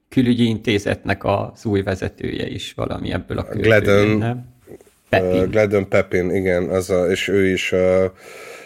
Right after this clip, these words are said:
Speaker 2: ő, ő is ide, tehát hogy ezek, ezek nem is feltétlenül heritage-es arcok, tehát létezik valamennyire ilyen, ilyen kapcsolat, de sokkal-sokkal gyengébb.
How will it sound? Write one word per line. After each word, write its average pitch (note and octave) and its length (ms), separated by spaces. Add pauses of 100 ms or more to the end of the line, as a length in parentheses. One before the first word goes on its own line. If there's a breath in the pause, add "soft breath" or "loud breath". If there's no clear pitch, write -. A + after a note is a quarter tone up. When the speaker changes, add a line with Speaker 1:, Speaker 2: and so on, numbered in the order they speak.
(140 loud breath)
Speaker 2:
ő, G2+ 260
ő G2 220
is G2 260
ide, G#2+ 300
tehát A2+ 180
hogy B2+ 160
ezek, A#2+ 300
ezek A#2+ 440
nem C3 180
is C3 160
feltétlenül G#2+ 680
heritage-es G2+ 500
arcok, G#2+ 280
tehát A2 140
létezik A#2+ 480
valamennyire F#2+ 480
ilyen, F#2+ 460
ilyen G2+ 240
kapcsolat, G2+ 380
de A2 60
sokkal-sokkal F#2 840
gyengébb. F2 680